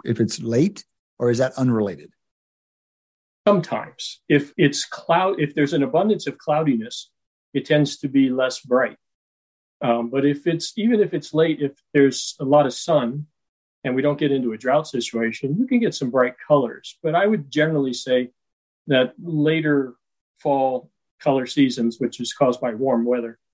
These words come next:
Speaker 2: are generally not as good as when they come on time.
Speaker 1: Okay. L-, I've gotta ask one follow-up. And sorry, Shane. Shane's trying to jump in here <laughs> real quickly. One follow-up. You've mentioned twice now a factor that I didn't know was in the model,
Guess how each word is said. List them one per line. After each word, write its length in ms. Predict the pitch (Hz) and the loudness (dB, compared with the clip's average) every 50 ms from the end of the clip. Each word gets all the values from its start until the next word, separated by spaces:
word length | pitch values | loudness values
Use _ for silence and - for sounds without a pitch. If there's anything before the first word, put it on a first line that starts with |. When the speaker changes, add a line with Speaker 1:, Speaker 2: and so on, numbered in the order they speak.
| _ _ _ _ _ _ _ | _ _ _ _ _ _ _
Speaker 2:
are 120 | - 123 120 | -4 -4 -2
generally 360 | 120 156 156 151 143 139 131 | 0 0 0 2 2 0 0
not 180 | 123 127 127 | 0 -2 -2
as 120 | 120 110 - | -2 -4 0
good 260 | - 147 139 123 120 | 2 4 4 4 2
as 120 | 117 117 - | 0 -4 -4
when 140 | 127 123 117 | -4 -2 -2
they 120 | 113 113 | -2 -2
come 220 | - - 131 123 | -2 -2 0 0
on 160 | 113 113 110 - | -2 -4 -8 -14
time. 200 | - - - - - _ _ _ _ _ _ _ - | -20 -20 -20 -20 -20 _ _ _ _ _ _ _ -6
Speaker 1:
Okay. 320 | 127 110 - 117 107 110 - - - - | -4 0 0 0 0 -2 -4 -10 -10 -4
L-, 240 | 180 160 175 - 165 | -2 -2 -2 -2 -2
I've 100 | - 165 | 0 2
gotta 160 | 185 202 196 | 2 2 2
ask 220 | 185 170 143 - - | 2 0 0 0 0
one 140 | 165 151 | 0 0
follow-up. 440 | 127 - 143 135 127 123 117 110 - - | 0 0 0 2 2 0 0 -2 -6 -10
And 120 | - 127 | -10 -8
sorry, 240 | - - 147 143 127 113 | -2 0 2 2 2 2
Shane. 260 | - - 127 117 110 | 0 -2 -2 -2 -2
Shane's 240 | 107 - 147 135 117 | 0 2 0 0 0
trying 160 | - 156 135 | 0 0 0
to 40 | 135 | 0
jump 240 | 123 160 156 127 - | 0 0 -2 0 0
in 180 | 120 110 110 | 0 0 2
here 140 | - - 139 | 0 0 0
<laughs> 0 | |
real 160 | 135 139 131 | 0 0 -2
quickly. 320 | 123 147 135 120 123 123 - - - - _ _ | 0 -2 -2 -2 -4 -6 -8 -16 -20 -20 _ _
One 280 | - 151 139 175 185 170 | -8 -4 -2 0 0 0
follow-up. 420 | - 165 156 147 131 117 117 - - - - _ _ | 0 2 2 2 2 0 0 -4 -14 -20 -20 _ _
You've 260 | 185 160 190 240 233 | -2 0 0 2 2
mentioned 480 | 240 240 240 - - 220 190 160 120 - _ _ _ - | 2 2 2 2 2 0 0 0 -2 -4 _ _ _ -14
twice 340 | - - 180 185 170 - - | -4 0 0 0 0 0 -2
now 400 | 156 147 143 139 131 127 127 - - | -2 0 0 2 0 0 -2 -4 -6
a 60 | 131 | -6
factor 380 | - - 143 143 139 - 147 123 | -2 0 0 0 0 -2 -2 -2
that 120 | 117 110 | -2 -2
I 100 | - 139 | 0 0
didn't 200 | 143 151 143 131 | 0 2 2 2
know 120 | 123 120 113 | 2 2 0
was 120 | 107 107 | -2 -4
in 80 | 110 101 | -6 -4
the 60 | 95 | -2
model, 420 | 104 123 117 101 - - - - | 0 0 0 -2 -6 -10 -16 -20